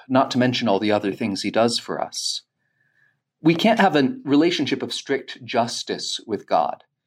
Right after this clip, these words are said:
Justice is where we give equally in return for what we've received. So if I give you ten dollars, you in justice are due to give me ten dollars. That's an equality. We can establish that.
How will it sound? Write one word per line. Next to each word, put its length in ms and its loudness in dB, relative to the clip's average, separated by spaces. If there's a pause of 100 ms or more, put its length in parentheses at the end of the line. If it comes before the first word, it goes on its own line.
(220)
Justice 440 4
is 140 2
where 320 4 (220)
we 100 2
give 380 2
equally 760 -2
in 120 0
return 520 0
for 160 -4
what 220 0
we've 160 -6
received. 720 -4 (580)
So 480 4 (140)
if 120 4
I 160 6
give 220 2
you 140 4
ten 240 0
dollars, 640 2
you 240 2
in 160 4
justice 560 0
are 160 2
due 300 0
to 100 0
give 260 0
me 220 0
ten 260 -2
dollars. 440 -2
That's 340 0
an 260 2
equality. 640 2
We 160 -2
can 100 0
establish 640 0
that. 280 0